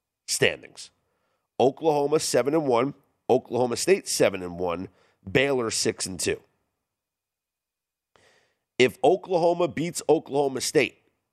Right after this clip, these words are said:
then both Oklahoma and Oklahoma State will just rematch the following week.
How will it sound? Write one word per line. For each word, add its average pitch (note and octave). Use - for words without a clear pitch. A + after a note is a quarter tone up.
then A2
both D3+
Oklahoma C#3+
and D3
Oklahoma D3
State G3+
will D3
just C#3+
rematch D3
the E3+
following F#3+
week. -